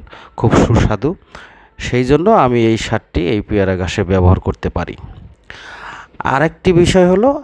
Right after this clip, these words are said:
আরেকটি গাছে আমি আপনাদের সঙ্গে শেয়ার করব, সেটি আমা-, আমার চ্যানেল যারা নিয়মিত দেখেন, সেই গাছটি হলো সবেদা গাছ। এই সবেদা গাছে অসংখ্য অসংখ্য সবেদা হয়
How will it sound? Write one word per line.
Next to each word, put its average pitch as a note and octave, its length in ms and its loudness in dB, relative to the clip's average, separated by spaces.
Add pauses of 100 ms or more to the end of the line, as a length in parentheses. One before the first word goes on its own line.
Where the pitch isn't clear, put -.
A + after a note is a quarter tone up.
আরেকটি D3 500 -2
গাছে C#3+ 320 2 (220)
আমি A#2+ 360 2
আপনাদের A2+ 380 0
সঙ্গে A2 340 0
শেয়ার A2+ 280 0
করব, D3 360 0 (720)
সেটি C3+ 560 0
আমা-, A#2 320 2
আমার A2+ 240 0
চ্যানেল A#2 320 2
যারা A2 220 4
নিয়মিত A2 420 0
দেখেন, D3 540 -2
সেই A2 340 -2
গাছটি A2 400 0
হলো A2 220 2
সবেদা G2+ 560 0
গাছ। A2 200 -2 (680)
এই C3 180 0
সবেদা C#3+ 520 2
গাছে E3+ 460 0 (480)
অসংখ্য G3 480 0
অসংখ্য E3 420 0
সবেদা C#3 480 2
হয় F#3+ 360 0